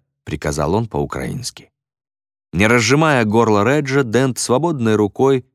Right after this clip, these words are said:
отпер дверь. «И это не забудь», добавил Дэнни, указывая на костыли. Мистер Дент подхватил их и понес к выходу вместе с владельцем, который уже почти потерял сознание.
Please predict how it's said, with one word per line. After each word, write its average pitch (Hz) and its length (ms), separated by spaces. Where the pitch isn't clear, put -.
отпер 101 420
дверь. - 440
«И 123 200
это 147 260
не 76 140
забудь», 78 460
добавил 82 400
Дэнни, 120 260
указывая 82 560
на 78 120
костыли. - 520
Мистер 202 340
Дент 139 380
подхватил 135 540
их 156 200
и - 60
понес 196 300
к - 120
выходу 135 400
вместе 127 360
с - 100
владельцем, 87 540
который 85 380
уже 87 200
почти 90 480
потерял 87 480
сознание. - 600